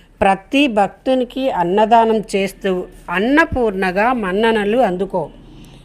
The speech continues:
సరైన సమయంలో ఆ ఈశ్వరుడు నీ దగ్గరకు వస్తాడు, భిక్షను అర్థిస్తాడు" అని చెబుతాడు. నారదుడు చెప్పినట్టే పార్వతీదేవి భక్తులకు అన్నదానం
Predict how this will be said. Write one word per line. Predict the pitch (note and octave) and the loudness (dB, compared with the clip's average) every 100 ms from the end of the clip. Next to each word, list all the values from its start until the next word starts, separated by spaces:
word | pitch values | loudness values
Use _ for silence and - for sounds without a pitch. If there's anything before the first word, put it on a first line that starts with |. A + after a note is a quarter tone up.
| - | -12
సరైన | - F3 F#3 A#3+ D4 | -2 0 2 2 0
సమయంలో | C4 G#3+ G3 G#3+ G#3+ F#3+ F3+ E3+ F3+ - - - | 2 2 2 2 2 0 -2 -4 -8 -20 -20 -6
ఆ | F3+ F#3+ | 0 2
ఈశ్వరుడు | F#3 G#3 A3+ - C4 A#3 | 0 -2 -2 2 2 2
నీ | A3 F#3+ | 0 0
దగ్గరకు | F3 E3 G3 G#3 G#3 E3+ | 0 -2 0 0 -2 -4
వస్తాడు, | - - F#3 D3 - _ _ _ _ - | -4 -2 -2 -2 -12 _ _ _ _ -8
భిక్షను | F3 - C4+ B3 G#3 | -6 0 2 2 2
అర్థిస్తాడు" | E3 D#3 A#3+ - A#3 F3+ E3+ | 0 -2 -6 -2 0 0 0
అని | F3+ F3 A#3 | -2 -4 -4
చెబుతాడు. | G#3+ D#3+ D#3+ C#3+ C#3+ _ _ _ _ _ - - - F#3+ | -6 -6 -6 -6 -10 _ _ _ _ _ -20 -20 -12 -4
నారదుడు | F3+ G3+ B3+ C#4 C#4 | 0 4 6 4 4
చెప్పినట్టే | C#4 A#3 G3+ A#3 A3 G#3 G#3 A3+ F#3+ F#3+ F#3+ - - - - _ F#3 | 2 0 0 2 2 2 0 0 2 0 -4 -20 -20 -20 -20 _ 2
పార్వతీదేవి | F#3 G#3+ B3+ B3+ A#3 G#3 G3 F#3+ F#3 | 4 4 2 -2 -2 0 0 0 -2
భక్తులకు | F3 F3 F3 - G#3+ G#3 A#3+ | -2 -4 -4 0 0 0 -4
అన్నదానం | F3 F3 G3+ A3+ A3+ G#3 | -2 -2 2 2 2 0